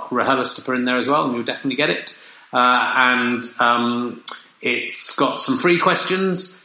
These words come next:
and then you can pay for extra packs, which include the whole book, uh, and, uh, there's another one which is for dating, a hundred questions for dating, and there's a hundred questions for kids, uh, which are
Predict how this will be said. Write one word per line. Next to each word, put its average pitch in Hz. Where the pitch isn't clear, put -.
and 123
then 127
you 123
can 117
pay 131
for 139
extra -
packs, -
which -
include 139
the 139
whole 160
book, 156
uh, 117
and, 113
uh, 110
there's 110
another 120
one 117
which 117
is 110
for -
dating, 151
a 151
hundred 135
questions 135
for -
dating, 143
and 147
there's 165
a -
hundred 175
questions 196
for 196
kids, -
uh, 127
which 131
are 135